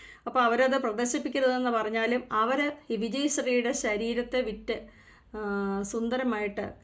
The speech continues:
ധാരാളം പണം സമ്പാദിച്ചു. ഇതിനെ തുടർന്നുണ്ടായ ചില പ്രശ്നങ്ങളാണ് അവസാനം വിജയശ്രീ എന്ന സുന്ദരിയായ ചെറിയ പ്രായത്തിൽ തന്നെ, ആ, മരണത്തിലേക്ക്,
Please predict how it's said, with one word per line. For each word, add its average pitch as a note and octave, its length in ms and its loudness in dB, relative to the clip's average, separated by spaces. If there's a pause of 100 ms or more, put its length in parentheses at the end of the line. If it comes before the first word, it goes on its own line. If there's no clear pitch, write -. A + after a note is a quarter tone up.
(180)
ധാരാളം A#3 520 -2
പണം G3+ 260 -2
സമ്പാദിച്ചു. G3 560 -4 (120)
ഇതിനെ D4+ 280 2
തുടർന്നുണ്ടായ C4+ 680 2
ചില A3+ 220 -2
പ്രശ്നങ്ങളാണ് G#3 720 -4
അവസാനം G3+ 440 -4
വിജയശ്രീ B3 600 -2
എന്ന G#3 280 -4
സുന്ദരിയായ G#3 680 -2 (800)
ചെറിയ A#3+ 380 2
പ്രായത്തിൽ A3+ 520 -2
തന്നെ, G#3+ 220 -4 (540)
ആ, G3+ 200 -4
മരണത്തിലേക്ക്, A#3+ 880 0